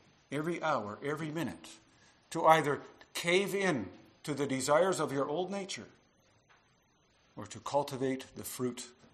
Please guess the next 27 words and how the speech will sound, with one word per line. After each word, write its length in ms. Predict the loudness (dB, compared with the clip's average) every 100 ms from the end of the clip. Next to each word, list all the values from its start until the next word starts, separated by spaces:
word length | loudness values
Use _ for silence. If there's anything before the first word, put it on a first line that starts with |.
| -14
of 140 | -10
the 80 | -6
Spirit. 520 | -6 -6 -10 -14 -20 -20 -20 _ _ _ _ _ _ _ _ _ _ _ _ _ _ _ _ _ _ _ _ _ _ -8
And 160 | -4
when 160 | -2 -2
we 100 | -2
do 200 | -2 0
that, 360 | 2 2 -2 -8
when 160 | -6
we 120 | -4
walk 340 | 0 2 0 -2
according 440 | -8 -4 -4 -4
to 100 | -6
the 100 | -4
Spirit, 560 | -2 -2 -2 -6 -6 -14 -20 _ _ _ -20 -14 -2
when 160 | 2
we 100 | 2
walk 400 | 6 12 12 12
by 180 | 8 8
the 120 | 8
cross, 540 | 0 2 4 4 0 -6 -10 -2
when 220 | 2 4
we 160 | 4 4
live 380 | 8 8 8 6
by 160 | 6
that 280 | 8 6 4
rule, 600 | 2 6 8 8 4 -4